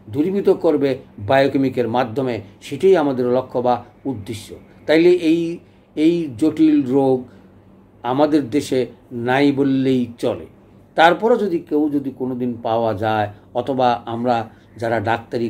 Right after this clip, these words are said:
করি বা সেবা দিয়ে থাকি, তাদের কাছে যদি এরকম রোগ ধরা খায়, তাহলে অবশ্য অন্য কথা, কারণ এখানে এই রোগের নাই বললেই চলে। চলে আসে, এটা অনেকটা, অনেকটা ম্যালেরিয়ার মতন।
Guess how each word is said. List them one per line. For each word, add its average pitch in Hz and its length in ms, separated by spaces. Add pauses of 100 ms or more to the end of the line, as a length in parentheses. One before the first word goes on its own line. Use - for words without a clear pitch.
করি 131 220
বা 117 160
সেবা 113 300
দিয়ে 113 260
থাকি, 120 360 (240)
তাদের 120 260
কাছে 123 260
যদি 113 340
এরকম 110 380
রোগ 107 240
ধরা 123 200
খায়, 127 240 (260)
তাহলে 190 300
অবশ্য 120 520 (280)
অন্য 110 340
কথা, 104 260
কারণ 120 240 (100)
এখানে 135 360 (320)
এই 131 180
রোগের 117 400 (240)
নাই 123 380
বললেই 117 480 (320)
চলে। 120 220 (340)
চলে 170 220
আসে, 110 180 (500)
এটা 220 180
অনেকটা, 202 420 (480)
অনেকটা 175 380
ম্যালেরিয়ার 156 480
মতন। 92 220